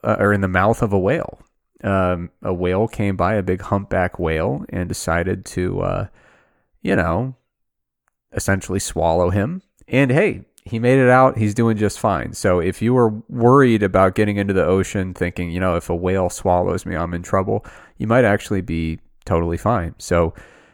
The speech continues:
good news for the swimmers out there. And honestly, just a really crazy story. And there were, like, several eyewitnesses who were just like, "Yeah, I saw the whale come and, uh,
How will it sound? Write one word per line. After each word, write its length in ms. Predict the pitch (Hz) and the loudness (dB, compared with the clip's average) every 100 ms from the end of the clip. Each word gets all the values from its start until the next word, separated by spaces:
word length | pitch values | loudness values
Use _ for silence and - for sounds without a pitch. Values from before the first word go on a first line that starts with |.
| - | 0
good 160 | 120 113 | 2 4
news 240 | 113 117 | 4 2
for 140 | - | 0
the 80 | 107 | -2
swimmers 400 | - 120 123 127 | 0 0 0 4
out 180 | 123 123 | 4 4
there. 180 | 135 139 | 4 4
And 140 | 107 | 2
honestly, 460 | 82 135 170 - 175 | 2 2 2 0 0
just 240 | 151 - - _ _ _ _ | -2 -6 -14 _ _ _ _
a 80 | 139 | 0
really 300 | 120 135 143 | 2 4 2
crazy 400 | - 139 139 139 | 2 0 2 0
story. 480 | - 139 143 80 - | -2 0 0 -2 -2
And 140 | 104 | 0
there 80 | 113 | 2
were, 100 | 113 | 4
like, 320 | 113 113 - - _ | 4 2 0 -18 _
several 460 | - - 110 127 123 | -10 0 2 4 6
eyewitnesses 720 | 107 113 139 101 - 80 85 | 6 6 2 0 -4 -6 -2
who 80 | 101 | -2
were 80 | 95 | 0
just 220 | 101 - | -2 0
like, 180 | 107 - | 0 2
"Yeah, 200 | 143 139 | 4 4
I 40 | |
saw 260 | 104 127 123 | 2 2 4
the 120 | 113 | 4
whale 240 | 107 127 | 4 2
come 320 | - 123 113 | 0 -2 0
and, 180 | 107 104 | -2 -2
uh, 220 | 101 101 | 0 0